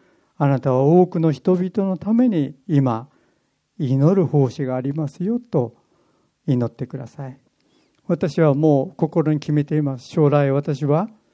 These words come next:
いつかは入院して、床につく病、病気のゆえに仕事ができなくなる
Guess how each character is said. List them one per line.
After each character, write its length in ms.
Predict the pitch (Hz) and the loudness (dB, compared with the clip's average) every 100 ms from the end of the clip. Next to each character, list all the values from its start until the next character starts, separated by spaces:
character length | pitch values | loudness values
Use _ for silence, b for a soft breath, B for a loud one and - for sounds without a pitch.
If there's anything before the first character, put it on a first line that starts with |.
| _ _ _ - | _ _ _ -8
い 100 | 151 | -8
つ 120 | - | -2
か 120 | 170 | 2
は 360 | 151 139 127 - _ - | 4 2 -2 -10 _ 0
入 240 | 147 147 | 4 4
院 160 | 139 131 | 4 -2
し 100 | - | -6
て、 300 | - 160 202 _ _ _ _ _ _ _ _ _ _ _ - | -6 -6 -6 _ _ _ _ _ _ _ _ _ _ _ 0
床 240 | 151 151 | 4 4
に 140 | 147 | 2
つ 100 | 143 | -2
く 240 | - 147 127 _ _ _ _ _ _ _ _ | -4 -4 -4 _ _ _ _ _ _ _ _
病、 320 | 156 156 160 - _ _ - | 6 6 6 -4 _ _ 2
病 240 | 147 143 | 4 4
気 160 | 143 135 | 2 -2
の 300 | 127 139 _ _ _ _ _ _ _ _ _ _ _ _ _ - | -2 -4 _ _ _ _ _ _ _ _ _ _ _ _ _ 2
ゆ 160 | 151 | 4
え 60 | 131 | 4
に 280 | 131 196 254 | 2 -2 -6
仕 160 | - 156 | -6 0
事 260 | 135 147 | 0 2
が 80 | 127 | 0
で 140 | 127 123 | -2 -2
き 160 | 139 | -2
な 160 | 135 131 | -2 -4
く 120 | 139 | -4
な 140 | 127 | -4
る 160 | 127 | -4